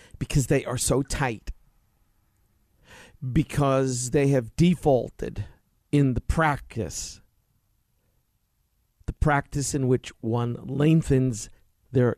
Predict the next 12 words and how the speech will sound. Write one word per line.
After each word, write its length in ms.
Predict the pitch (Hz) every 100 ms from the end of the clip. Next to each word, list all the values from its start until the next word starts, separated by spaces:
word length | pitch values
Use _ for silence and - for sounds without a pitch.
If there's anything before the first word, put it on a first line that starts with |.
| -
tendons, 840 | 139 131 117 110 95 107 - -
you 120 | -
know, 220 | 110 110 104
yoga. 640 | 117 113 120 123 131 123 _ _ _ _ _ _ _ _ _ _ _ _ _ _ _ _ _ _ _ _ _ _ _ _ _ _ _ _ _ _ _ _ - - -
And 140 | 151
there 100 | 170
was 140 | 160
so 200 | 131 180
much 260 | 190 190 - _ _ _ _ _ _ _ _ _ _ _ -
ignorance 800 | 175 139 131 104 - - - - _ _ _ _ _ _ _ _ _ _
and 160 | 143 139 -
innocence 840 | 170 170 143 - 55 - - -